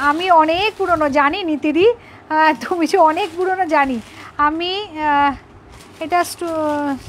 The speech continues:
শ্রীপল্লী, শ্রীপল্লী থেকে, আচ্ছা, আচ্ছা, ঠিক আছে, আমি দুর্গাপুর থেকে দেখছি। Thank you so much। দুশো চার জন হয়ে গেছে, দুশো তিন জন। এই তো বললাম, তোমরা গল্প না করলে মানুষ কি আর আসে বলো?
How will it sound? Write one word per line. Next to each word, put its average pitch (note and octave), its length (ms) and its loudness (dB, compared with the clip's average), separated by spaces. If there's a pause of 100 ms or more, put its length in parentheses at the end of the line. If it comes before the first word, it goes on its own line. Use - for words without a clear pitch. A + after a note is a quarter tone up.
(120)
শ্রীপল্লী, F4 580 -2 (180)
শ্রীপল্লী E4+ 560 -4 (140)
থেকে, A#3 280 -6
আচ্ছা, B3+ 280 0
আচ্ছা, G3+ 260 -6 (360)
ঠিক D4 100 -6
আছে, C#4+ 160 -2
আমি D4 300 0
দুর্গাপুর D#4+ 500 0
থেকে E4 260 -4
দেখছি। C4+ 280 -4
Thank D4 220 0
you E4+ 200 -2
so F4 60 4 (100)
much। C4 220 2
দুশো D4 220 -4
চার C4 220 0
জন C4+ 140 -4
হয়ে B3 140 0
গেছে, A3+ 180 -4
দুশো B3 200 -4
তিন B3+ 180 -8
জন। A3 80 -8 (340)
এই G4+ 180 2
তো F4+ 120 -2
বললাম, F4 400 4
তোমরা F#4 260 2
গল্প D#4+ 400 2
না G#4 140 0
করলে G#4 240 -4
মানুষ F#4 340 -6
কি G#4 100 -2
আর F#4+ 80 2
আসে E4 280 0
বলো? E4+ 260 2